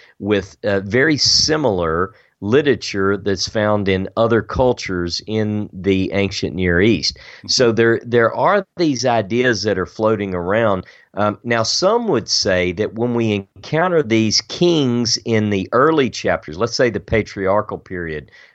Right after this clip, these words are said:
Speaker 1: uh, Genesis fourteen, j-, you know, all the way through, uh, where, for instance, where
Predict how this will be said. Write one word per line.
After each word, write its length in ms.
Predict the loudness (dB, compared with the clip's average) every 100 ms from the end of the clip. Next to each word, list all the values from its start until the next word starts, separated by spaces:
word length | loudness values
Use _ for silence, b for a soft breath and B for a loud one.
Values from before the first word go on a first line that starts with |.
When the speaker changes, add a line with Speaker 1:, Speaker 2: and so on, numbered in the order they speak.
| B
Speaker 1:
uh, 180 | -4 -4
Genesis 640 | 0 0 0 -2 -6 -8
fourteen, 800 | -6 -4 -6 -6 -8 -4 -4 -6
j-, 120 | -10 -6
you 80 |
know, 160 | 0 2
all 180 | 4 4
the 80 | 2
way 160 | 2
through, 520 | 0 -2 2 2 0 B B B -4
uh, 280 | 0 2 0
where, 380 | 0 2 2 -2
for 140 | -2 0
instance, 400 | 0 -4 -6 -2
where 360 | 0 2 0